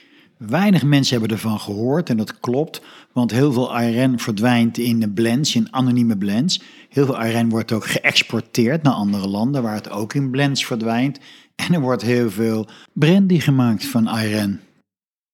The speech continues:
Het is fascinerend om te zien hoe de druiven daar geplant zijn. Ze staan heel ver uit elkaar en ze worden heel laag gesnoeid. En dat alles heeft natuurlijk maar één reden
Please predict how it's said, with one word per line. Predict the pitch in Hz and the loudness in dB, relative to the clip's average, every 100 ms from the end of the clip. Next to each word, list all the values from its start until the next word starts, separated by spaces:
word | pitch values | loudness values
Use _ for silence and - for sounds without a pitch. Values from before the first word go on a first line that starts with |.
| _ _ _ | _ _ _
Het | - | -6
is | 117 - | -2 -2
fascinerend | - 131 - - 117 127 147 135 127 | -2 -2 0 0 0 2 2 2 0
om | 123 110 | -2 -4
te | - | -4
zien | 98 135 131 113 - - - _ | -4 -2 -2 -4 -10 -20 -20 _
hoe | 123 123 147 123 | -4 -2 0 2
de | 123 117 110 98 85 | 2 2 0 -2 -6
druiven | - 123 139 123 113 | -2 2 2 2 0
daar | 120 117 107 | 0 0 0
geplant | - - 131 131 123 | -6 -4 0 0 0
zijn. | - 101 110 131 | 0 2 0 0
Ze | - | -2
staan | 110 131 120 | -2 0 0
heel | 92 92 110 147 160 120 | -2 -2 4 4 4 2
ver | 107 117 | 2 2
uit | 110 - | 0 -2
elkaar | 110 104 101 110 185 - - - _ | -6 -2 -2 -4 -6 -10 -20 -20 _
en | 120 | -4
ze | 120 | -2
worden | 117 113 101 | 0 -2 -2
heel | 113 139 147 131 113 | 2 4 6 4 4
laag | 117 123 110 - | 2 0 -4 -4
gesnoeid. | 107 - 113 110 127 - - - - _ | -4 -2 0 0 -2 -8 -20 -20 -20 _
En | 120 123 | -4 -2
dat | 120 | -2
alles | - 135 120 | -4 -4 -2
heeft | 127 117 | -2 -2
natuurlijk | 117 - 120 104 | -4 -2 -2 0
maar | 113 113 | 0 0
één | 135 131 117 | 0 0 2
reden | 110 127 117 110 120 | 2 2 4 2 -2